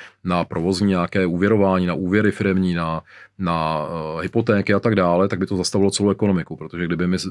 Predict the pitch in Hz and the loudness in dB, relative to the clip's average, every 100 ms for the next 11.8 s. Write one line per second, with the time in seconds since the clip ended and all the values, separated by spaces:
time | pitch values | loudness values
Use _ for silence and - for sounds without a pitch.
0 | 98 87 82 98 92 85 95 - 85 90 | -8 -8 -4 -2 -2 0 -2 -2 -2 -2
1 | 101 95 - 92 92 110 90 - 95 95 | 0 -2 -2 -4 -2 -2 -2 -2 0 0
2 | - - - - - - 95 87 - 95 | -4 -12 -20 -16 -8 -2 0 2 0 -2
3 | 85 80 80 87 80 90 78 73 - - | -2 -4 -4 -6 -6 -6 -8 -8 -10 -14
4 | - - 113 117 120 117 147 117 120 120 | -20 -8 -2 2 2 4 2 2 2 2
5 | 135 113 113 131 113 - 120 123 - 98 | 0 0 0 0 0 0 0 0 0 0
6 | 117 127 110 110 101 - 104 113 117 - | 2 2 2 2 2 2 0 0 -6 -20
7 | - - 85 - 101 107 117 - 98 117 | -20 -8 -8 -2 2 4 2 -2 0 0
8 | 113 - - 123 110 95 110 113 - 127 | 0 -6 -18 -4 0 4 2 2 0 0
9 | 104 98 101 113 - - - - - 107 | 4 4 4 2 -4 -20 -20 -16 -6 0
10 | 113 117 104 120 117 107 110 110 113 113 | 4 4 4 2 2 2 0 -2 0 0
11 | 120 139 147 87 80 82 98 120 | 0 -2 0 -2 -2 0 2 2